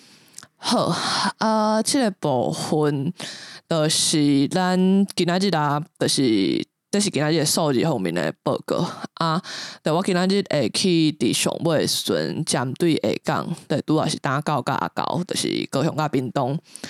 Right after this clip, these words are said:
的雷甲团报的范围，也是因的状况，佮大家做一个报告安尼。因为有听众来去特别要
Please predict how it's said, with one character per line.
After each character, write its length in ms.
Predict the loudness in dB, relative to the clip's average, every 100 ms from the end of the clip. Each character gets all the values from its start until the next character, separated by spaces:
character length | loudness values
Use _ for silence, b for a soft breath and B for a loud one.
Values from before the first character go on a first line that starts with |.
| B -4
的 180 | -2 0
雷 280 | 0 0 2
甲 300 | 0 0 0
团 260 | -2 -2
报 200 | -2 0 -2 -2
的 420 | -2 0 0 0 -2 -4 -4
范 180 | -4 -2
围， 140 | -2 0
也 140 | 0
是 140 | -2 -2
因 80 |
的 80 | -2
状 180 | -2 -4 -4
况， 240 | -4 -4 -6 B B
佮 100 | -4
大 100 | -4
家 120 | -4 -4
做 120 | -4
一 140 | -2
个 80 | -4
报 140 | -4 -4
告 160 | -4
安 120 | -4 -2
尼。 100 | -2
因 120 | 0
为 100 | 0
有 300 | 2 0 -2 B B -8
听 180 | -2 0 0 0
众 440 | 0 0 -2 -6 -8 _
来 240 | -4 -2 0
去 260 | 2 2
特 120 | 0 -2
别 140 | -2
要 220 | 0 -2